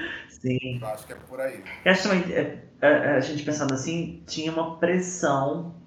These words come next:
Speaker 1: pra um primeiro álbum, né? Porque, por exemplo, depois a gente vê que ela fez o E P, ela fez o,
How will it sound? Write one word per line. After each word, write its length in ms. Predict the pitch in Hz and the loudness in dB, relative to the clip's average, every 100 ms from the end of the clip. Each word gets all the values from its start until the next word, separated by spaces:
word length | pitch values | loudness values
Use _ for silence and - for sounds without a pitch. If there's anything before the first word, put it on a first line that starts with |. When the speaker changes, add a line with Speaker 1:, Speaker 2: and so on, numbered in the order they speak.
| - | -6
Speaker 1:
pra 320 | 160 143 139 147 | 0 4 4 2
um 520 | 147 160 165 151 147 | -2 -2 -6 -6 -4
primeiro 420 | 151 147 147 160 | 0 2 2 2
álbum, 380 | 147 135 120 110 | 4 4 2 0
né? 120 | 110 | -2
Porque, 240 | 110 139 - | -2 -4 -2
por 140 | 147 | -2
exemplo, 220 | 151 123 | -2 -4
depois 280 | - 127 135 | -4 -2 -2
a 40 | |
gente 260 | 143 147 131 | -4 -6 -4
vê 200 | 123 120 | -2 0
que 60 | 120 | 2
ela 200 | 120 120 - | 4 2 0
fez 640 | 120 117 110 107 - - - - - - | 2 4 2 0 -8 -18 -20 -18 -18 -4
o 140 | - | 4
E 180 | 127 127 | 4 4
P, 560 | 147 127 123 123 - - - - - - | 0 2 4 2 -2 -14 -20 -20 -4 2
ela 200 | 113 113 | 4 2
fez 520 | 113 107 107 107 - - | 0 0 2 0 -4 -6
o, 540 | 104 104 98 90 - | -4 -2 -4 -6 -8